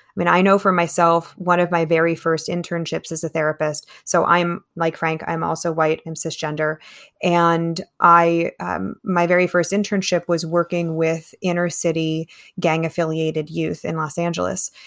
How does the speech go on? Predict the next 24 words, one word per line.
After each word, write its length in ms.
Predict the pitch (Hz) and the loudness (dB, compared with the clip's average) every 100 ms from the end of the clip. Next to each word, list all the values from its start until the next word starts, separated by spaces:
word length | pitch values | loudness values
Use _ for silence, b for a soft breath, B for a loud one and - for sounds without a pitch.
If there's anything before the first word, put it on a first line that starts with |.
| B B _ | B B _
And 300 | - 170 170 | -2 0 2
the 80 | 165 | 2
majority 480 | 165 160 180 190 175 | 0 2 4 4 4
of 100 | 156 | 0
my 120 | 160 | -4
clients 520 | 156 151 151 175 - - | -4 -4 -4 -4 -6 -6
were 220 | 170 160 | -4 -2
not 320 | 156 147 - - | 0 0 -2 -4
white. 240 | 165 - 185 B B B - | -6 -6 -12 B B B -6
And 480 | 185 170 170 170 165 - _ | -2 2 2 0 -4 -10 _
it 160 | 190 175 | 2 4
was, 560 | 180 170 165 165 - b b b b b _ _ _ | 4 4 2 0 0 b b b b b _ _ _
it 120 | 202 | 6
was 360 | 185 185 175 - - _ _ _ - | 8 6 4 0 -2 _ _ _ -8
a, 480 | 82 - 208 190 208 | -8 2 4 6 4
a, 240 | 190 180 170 - | 2 0 -4 -4
obviously 480 | 208 190 214 190 180 | 4 4 4 4 2
a 60 | 170 | 4
very 180 | 180 | 2
different 320 | 170 185 180 - | 2 -2 -2 -2
cultural 360 | 180 170 170 | -2 0 -2
experience 600 | 165 - 190 185 180 160 | -4 -2 0 0 0 -2
for 240 | - 170 160 | -2 -2 0
me, 300 | 165 165 | -2 -6